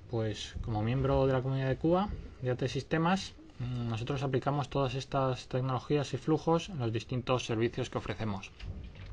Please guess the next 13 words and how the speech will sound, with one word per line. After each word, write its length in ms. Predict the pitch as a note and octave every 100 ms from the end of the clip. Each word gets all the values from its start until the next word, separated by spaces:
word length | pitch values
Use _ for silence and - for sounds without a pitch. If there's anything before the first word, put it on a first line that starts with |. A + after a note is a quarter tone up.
| - - -
Tenemos 380 | - C#3 C3+
que 300 | - B2+ B2
ver 260 | A#2 C3 C3
qué 180 | - B2
herramienta 720 | A#2+ A#2+ C3+ B2 B2 A#2 - B2
utilizan 800 | A2 A#2+ B2 - A#2 A#2 A#2 A#2+
los 140 | A2+
clientes, 600 | - C3 D#3 D3 D#3+ D3+ - - - -
qué 140 | -
formas 320 | A#2+ A#2+ A#2 A#2+
de 80 |
trabajar 480 | A2 A#2 A#2 - A#2+
tienen, 480 | - D3 D3+ D#3 E3